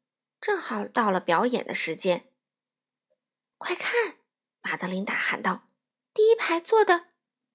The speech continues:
”“啊，没错！”派皮桃高兴地说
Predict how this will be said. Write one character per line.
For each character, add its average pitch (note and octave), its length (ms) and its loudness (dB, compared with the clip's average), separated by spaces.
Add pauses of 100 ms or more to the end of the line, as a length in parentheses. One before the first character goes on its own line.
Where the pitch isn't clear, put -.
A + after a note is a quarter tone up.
(580)
”“啊， F#4+ 540 -6
没 F#4+ 260 2 (140)
错！” C5 580 8 (360)
派 - 160 -4
皮 - 160 -8
桃 - 220 -4
高 G3+ 220 0
兴 D#4+ 200 0
地 A3+ 120 4
说 A3+ 300 4